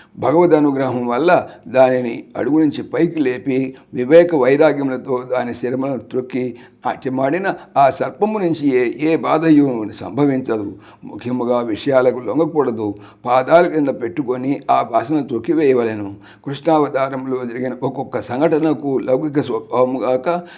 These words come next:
దానికి లౌకిక అర్థము పొందిక ఉండదు. అలౌకికమైన ఆధ్యాత్మిక బోధ ఒక్కొక్క కథలోని ఇమిడి ఉన్నది. భక్తి తత్వమును తెలుసుకున్న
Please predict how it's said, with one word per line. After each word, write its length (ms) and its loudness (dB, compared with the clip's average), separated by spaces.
దానికి 380 0
లౌకిక 400 0
అర్థము 540 -2
పొందిక 320 0
ఉండదు. 340 0
అలౌకికమైన 760 2
ఆధ్యాత్మిక 580 -2
బోధ 300 0
ఒక్కొక్క 600 -6
కథలోని 420 0
ఇమిడి 300 -2
ఉన్నది. 480 -6
భక్తి 300 -2
తత్వమును 540 -8
తెలుసుకున్న 600 -2